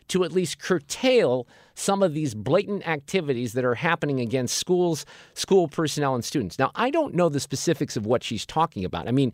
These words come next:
if you ask me to offer an example of some of the blatant activities that are happening against, um, students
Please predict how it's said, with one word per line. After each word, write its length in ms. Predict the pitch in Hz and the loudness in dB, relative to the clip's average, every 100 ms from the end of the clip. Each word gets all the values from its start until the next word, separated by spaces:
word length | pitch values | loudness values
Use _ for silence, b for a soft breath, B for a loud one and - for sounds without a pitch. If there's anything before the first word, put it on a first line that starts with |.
| B B | B B
if 160 | 131 151 | -4 0
you 160 | 254 | 2
ask 240 | 247 175 - | 4 2 0
me 400 | 196 208 160 143 B B B | -2 0 0 -2 B B B
to 200 | - 175 | -4 0
offer 240 | 156 165 165 | 4 2 2
an 60 | |
example 440 | 139 120 143 143 131 | -2 0 0 0 -2
of 100 | 117 | -2
some 180 | 160 143 | 0 0
of 80 | |
the 100 | 120 117 | -2 -6
blatant 540 | 87 127 180 160 139 143 | -2 0 0 -2 -8 -6
activities 640 | 123 - 175 156 127 113 | -8 -4 -2 -2 -2 -4
that 120 | 123 | -2
are 80 | 113 | -2
happening 440 | 113 143 143 127 | 0 -2 -2 -4
against, 480 | 117 98 123 113 - B B B | -4 -2 -2 -2 -8 B B B
um, 320 | 131 113 104 - | 0 2 0 -6
students 640 | - 151 160 143 135 - | -2 0 2 0 -4 -8